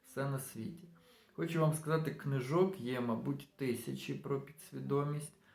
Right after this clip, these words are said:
але ця тема, е, і сьогодні дуже актуальна. І ще будуть написано тисячі книжок,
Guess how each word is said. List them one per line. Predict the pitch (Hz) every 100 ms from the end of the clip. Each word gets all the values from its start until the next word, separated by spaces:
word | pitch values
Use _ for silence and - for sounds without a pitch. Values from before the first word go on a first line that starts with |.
| _
але | 127 127
ця | 123 - 135
тема, | - 139 156 143 127
е, | - - 120 117 117 120 127 - 65 65 - - - 78 -
і |
сьогодні | 127 - 131 139 139 123 117 117
дуже | 120 131 117
актуальна. | 113 123 117 - 120 120 120 117 131 143 156 - - - - -
І | - 131
ще | 127 - 151
будуть | 139 123 127
написано | 120 135 127 - 120 117 113 110
тисячі | - 123 117 113 131
книжок, | - 127 117 120 120 139